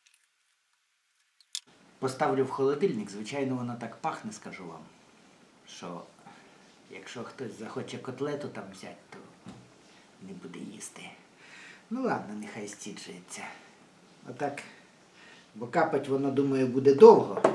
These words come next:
Так що я його отак на ніч в холодильнику поставлю. Нехай там стіджується.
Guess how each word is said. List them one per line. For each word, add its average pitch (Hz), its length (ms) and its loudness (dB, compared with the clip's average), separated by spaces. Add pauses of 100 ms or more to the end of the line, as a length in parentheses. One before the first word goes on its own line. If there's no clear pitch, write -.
(840)
Так 120 120 -8
що - 120 -6
я 131 140 4
його 117 220 2
отак 113 360 -4
на 127 140 -2
ніч 107 240 -6
в - 40 -10
холодильнику 104 800 -8
поставлю. - 500 -16 (280)
Нехай 95 360 -12
там 90 100 -14 (200)
стіджується. - 640 -16